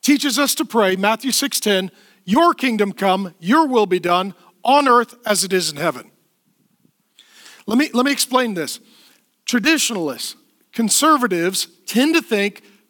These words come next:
that the answer is to go back. Back to the good old days when things were better, the world was saner, people were safer. The good old days. You'll hear older people talking about this.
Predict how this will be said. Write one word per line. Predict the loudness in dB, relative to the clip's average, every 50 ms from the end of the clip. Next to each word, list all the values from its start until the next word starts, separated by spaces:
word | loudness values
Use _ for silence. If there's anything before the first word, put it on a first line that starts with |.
| _ _ -6
that | -6 -4 -2 0
the | 2 4 4
answer | 4 4 2 2 0 -4 -4 -2 -4 -4 -4 -6 -8 _ _ _
is | -2 0 0
to | 0 -2 0
go | 0 0 0
back. | 0 0 -2 -2 -2 -4 -10 -18 -20 _ _ _ _ _ _ _ _ _ _ _ _ _ _ _ _ _ _ _ _ _ _ _ _ _ _ _ _
Back | -2 0 0 0 0 _
to | -4 -2
the | -2 -2
good | -2 0 0 2 4
old | 6 6 6 8 6 6 4 0 -6 -14 _ _ _ _ _ _ _ _ _ _ _ _ _ _ _ _ _ _ _ _ _ _
days | -2 0 2 4 4 4 6 4 4 4 2 0 -2 -4 -6 -12 _ _ _ _ _ _ _ _
when | -20 -6
things | -2 0 2 2 2 2 2
were | 0 0
better, | 2 4 4 4 4 4 4 2 2 0 -2 -6 _ _ _ _ _ _ _ _ _ _ _
the | -10
world | -2 2 2 2 2 2 0
was | 0 0
saner, | 0 0 0 0 0 0 2 2 4 4 2 2 -2 -8 _ _ _ _ _ _ _ _
people | -10 -10 -8 -4 -4 0
were | 2 2 2
safer. | 2 0 0 2 2 2 2 0 -2 -8 -10 -12 -12 -12 _ _ _ _ -10
The | -2
good | 0 2 2
old | 2 2 0 -4 -8
days. | -12 -16 -16 -16 -18 -18 -18 -18 _ _ _ _ _ _ _ _ _ _ _ _ _ _ _ _ _ _
You'll | 0 2
hear | 2 2 4
older | 4 2 2 4 2 0
people | 0 -2 -2 -2 -2 0
talking | 2 2 0 0 -2 -6 -6
about | -4 -4 -6 -6 -8
this. | -12 -14 -10 -10 -10 -12